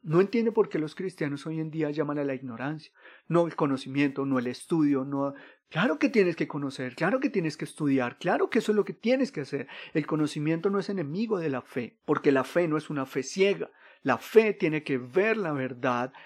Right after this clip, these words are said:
aunque no vea la eternidad, que es distinto. Yo creo en lo que no veo, por lo que sí veo. Esa es la fe, fe es la fidelidad a nuestro Dios. Así es que hay que aprender a orar.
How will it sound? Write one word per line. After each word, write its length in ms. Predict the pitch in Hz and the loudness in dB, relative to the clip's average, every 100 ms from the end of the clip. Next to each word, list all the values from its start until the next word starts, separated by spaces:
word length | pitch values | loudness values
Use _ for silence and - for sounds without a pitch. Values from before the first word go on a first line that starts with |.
| - | 0
aunque 380 | 151 151 - 139 | 2 2 2 0
no 240 | 135 147 | 4 2
vea 480 | 135 156 196 226 170 | 2 0 0 0 -2
la 140 | 139 | -4
eternidad, 760 | 127 135 131 127 120 120 113 107 - - | -4 -4 -4 -4 -4 -4 -6 -8 -16 -16
que 160 | - 165 | -2 2
es 140 | 226 | 2
distinto. 800 | 214 160 - 208 202 165 143 139 | 0 -6 -6 -2 -2 -2 -8 -6
Yo 300 | 127 143 139 - | 2 0 0 4
creo 400 | 220 262 269 240 | 6 6 4 0
en 80 | |
lo 140 | 196 185 | -2 -4
que 100 | 156 | -2
no 180 | 143 139 | 0 2
veo, 400 | 135 123 131 - _ _ | 2 2 -2 -8 _ _
por 120 | - 139 | 4 6
lo 140 | 139 | 6
que 100 | 143 | 4
sí 500 | - 214 196 185 - - | -2 -2 -2 -6 -10 -16
veo. 480 | 127 185 214 160 - - - - | -6 -4 -2 -4 -6 -20 -18 -2
Esa 320 | 226 247 196 | 2 2 2
es 80 | 156 | 0
la 120 | 139 | -2
fe, 240 | - 139 | -2 -4
fe 200 | - 147 | -2 -2
es 60 | 143 | -2
la 100 | 170 | -4
fidelidad 800 | - 180 151 135 127 123 127 - | -4 2 2 2 0 -4 -6 -8
a 80 | 135 | -8
nuestro 380 | 135 120 120 | -8 -8 -10
Dios. 260 | 120 123 123 | -8 -8 -10
Así 160 | 135 151 | -4 -4
es 100 | 139 | 0
que 220 | 190 202 - - _ - | -2 -2 -10 -18 _ -10
hay 160 | - 208 | -2 -2
que 100 | - | 0
aprender 580 | 269 214 165 151 139 143 | 0 0 0 2 0 -2
a 180 | - 143 | -8 -6
orar. 380 | 175 226 247 | -4 -2 -4